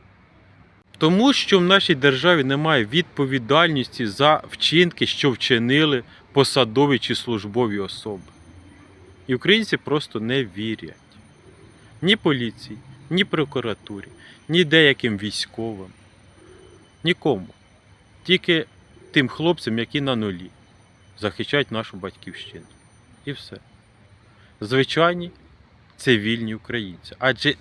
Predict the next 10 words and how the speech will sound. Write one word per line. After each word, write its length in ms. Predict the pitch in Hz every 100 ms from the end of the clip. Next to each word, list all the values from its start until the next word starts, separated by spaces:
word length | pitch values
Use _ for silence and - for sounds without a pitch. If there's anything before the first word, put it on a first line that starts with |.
| -
цивільні 540 | - 151 123 143 160
теж 260 | - 123 -
мають 300 | 113 107 -
право 340 | - 110 107
бути. 380 | 98 - - - - _ _ _ _ _ _ _ -
І 460 | 120 120 113 110 - - - -
потрібно, 440 | 123 131 135 107
щоб 240 | - 95 85
вони 200 | 90 87
були. 380 | 82 95 87